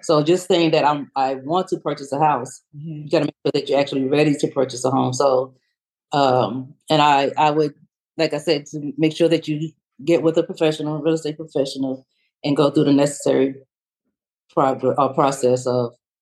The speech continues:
Speaker 1: home buying. And then the other thing too is a lot of people don't know is if you've been a homeowner in the past and you have not been a homeowner in three years or more,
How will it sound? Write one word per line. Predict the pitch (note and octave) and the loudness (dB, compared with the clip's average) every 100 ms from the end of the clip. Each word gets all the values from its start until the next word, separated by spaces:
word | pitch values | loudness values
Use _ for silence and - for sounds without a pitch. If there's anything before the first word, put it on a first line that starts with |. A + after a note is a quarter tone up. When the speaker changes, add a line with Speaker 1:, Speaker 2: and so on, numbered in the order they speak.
| _ D#3 | _ -4
Speaker 1:
home | C3 B2 B2 _ _ - | -4 -4 -8 _ _ -8
buying. | B2 A#2+ G#2 B2+ - - - - | -4 -4 -6 -12 -20 -20 -20 -2
And | E3+ | 2
then | F#3+ | 4
the | F3+ | 4
other | F#3+ G#3 | 2 0
thing | F3 E3 | 0 0
too | A3+ G3+ | 2 2
is | D#3+ D#3 - - | 2 0 -4 -2
a | D3+ | 0
lot | D#3 | 0
of | D#3 | -2
people | D#3 D3+ - _ - | -8 -12 -16 _ -4
don't | E3 A#3 D3 | 0 0 -2
know | C#3 C3 C3 D#3+ C#3 | -4 -2 -4 -8 -6
is | C#3 C#3 C3+ C3 - _ _ _ F3 | -2 0 -2 -6 -14 _ _ _ 0
if | B3 G#3+ | 0 2
you've | G3 E3+ | 0 2
been | D#3+ G3+ | 0 2
a | G#3 | 2
homeowner | E3+ D3+ D3 C#3+ C#3 | 2 2 0 -2 -2
in | C3+ | -2
the | B2+ | -2
past | F#3+ F3+ C#3 D3+ - _ _ _ _ | 0 0 0 -4 -12 _ _ _ _
and | C#3+ D3+ | -2 0
you | E3 | 2
have | D3 | 2
not | C#3+ D#3 - | 2 0 0
been | D#3+ D3+ D3 D3 | -2 -2 -2 -6
a | D3 | -6
homeowner | D#3 D3+ D#3 D3 C#3+ C#3+ D3 D#3+ _ _ - | -4 -4 -2 -2 -2 -4 -6 -12 _ _ -2
in | C#3+ C3+ C3 B2+ B2+ B2+ _ _ _ _ _ _ _ _ _ _ _ - | 0 2 2 0 -6 -12 _ _ _ _ _ _ _ _ _ _ _ 0
three | E3 F3 | 2 4
years | E3+ E3+ F3+ | 4 4 2
or | F#3 | 2
more, | F#3 G3+ | 2 2